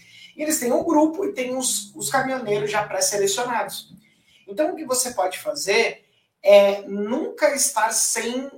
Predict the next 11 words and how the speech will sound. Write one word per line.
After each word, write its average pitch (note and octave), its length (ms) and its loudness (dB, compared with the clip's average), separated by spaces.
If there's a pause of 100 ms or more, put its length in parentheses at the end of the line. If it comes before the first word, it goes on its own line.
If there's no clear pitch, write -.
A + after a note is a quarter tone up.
(140)
uma F#3+ 880 0
captação G#3 480 0
de G3+ 80 -4
clientes. - 640 -8 (520)
Então, G#3+ 240 -2
você G#3 280 -2
pegar, F#3 680 0
é, D#3 140 -6
de, F3 260 -6
de E3 160 -12
funcionário. - 640 -2